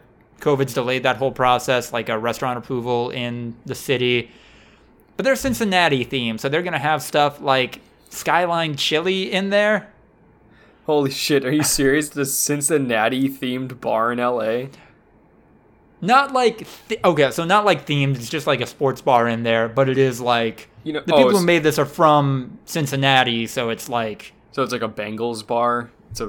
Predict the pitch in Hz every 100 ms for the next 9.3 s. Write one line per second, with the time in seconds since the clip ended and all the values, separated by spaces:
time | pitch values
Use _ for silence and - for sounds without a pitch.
0 | - 107 107 101 107 107 110 117 117 120
1 | 107 104 110 - - - 120 117 131 131
2 | 131 _ _ _ _ - - 285 285 262
3 | 247 220 170 - - - - - - -
4 | - - - - - - - 226 220 185
5 | 226 247 156 135 - 143 147 113 104 98
6 | 98 - 110 113 110 107 185 170 120 113
7 | - - 120 - - 113 - 151 117 110
8 | 113 117 110 123 110 104 110 107 110 104
9 | 123 117 -